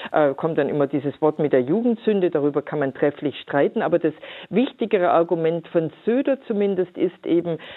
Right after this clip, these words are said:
äh, dass in der Zwischenzeit nicht stattgefunden habe, was man Herrn Aiwanger vorwerfen kann. Es geht um die Frage, hat der Ministerpräsident, äh, eine, weiterhin eine, eine Grundlage der Zusammenarbeit oder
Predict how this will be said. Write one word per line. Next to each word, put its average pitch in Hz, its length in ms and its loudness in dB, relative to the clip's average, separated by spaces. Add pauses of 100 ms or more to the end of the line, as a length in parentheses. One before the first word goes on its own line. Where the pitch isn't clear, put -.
(120)
äh, 165 220 0
dass 160 160 2
in 180 180 -2
der 185 280 0
Zwischenzeit 185 680 0 (280)
nicht 196 480 2 (180)
stattgefunden 180 920 -2
habe, 156 380 2 (220)
was 160 200 -2
man 156 180 -2
Herrn 151 260 -2 (200)
Aiwanger 151 460 0
vorwerfen 135 640 0
kann. 127 260 -4 (220)
Es 156 200 -4
geht 175 200 0
um 170 120 -2
die 151 120 -2
Frage, 156 500 0 (240)
hat 202 240 0 (160)
der 202 120 4
Ministerpräsident, 175 1160 2 (360)
äh, 170 60 2
eine, 156 760 4 (140)
weiterhin 190 520 2
eine, 147 360 2
eine 147 180 -2
Grundlage 190 720 0
der 147 220 0
Zusammenarbeit 190 1000 0
oder 180 220 4